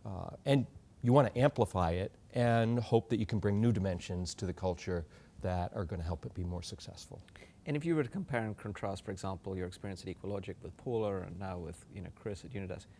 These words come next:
Speaker 2: what were some of the things that you had to do differently to, you know, adapt and fit with the differing cultures there?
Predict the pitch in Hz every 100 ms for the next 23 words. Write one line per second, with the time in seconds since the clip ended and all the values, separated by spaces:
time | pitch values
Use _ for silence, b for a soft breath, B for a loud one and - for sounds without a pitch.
0 | B B B 127 - 139 123 127 - 123
1 | 120 104 107 98 - 95 101 98 87 92
2 | 90 127 113 - 78 - - 90 - 101
3 | 82 87 92 95 95 - 90 82 - -
4 | 101 87 87 90 92 92 87 98 - 101
5 | -